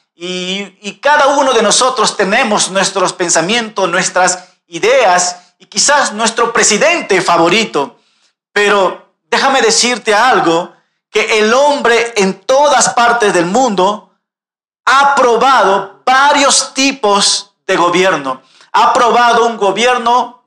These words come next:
de monarquías, de democracia, de dictadura,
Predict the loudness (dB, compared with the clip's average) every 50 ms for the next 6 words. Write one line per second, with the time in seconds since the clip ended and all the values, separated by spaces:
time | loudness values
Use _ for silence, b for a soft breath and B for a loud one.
0 | _ -4 -2 0 2 2 2 2 0 0 -2 -2 -2 -2 0 2 2 2 0 0
1 | -4 b b b b b b _ -4 -2 -2 0 0 0 0 0 0 0 0 2
2 | 2 2 2 0 0 0 0 0 -2 -4 -6 -6 -4 -2 -2 -2 -4 -2 -2 0
3 | 0 0 0 0 2 2 2 2 2 0 -2 B B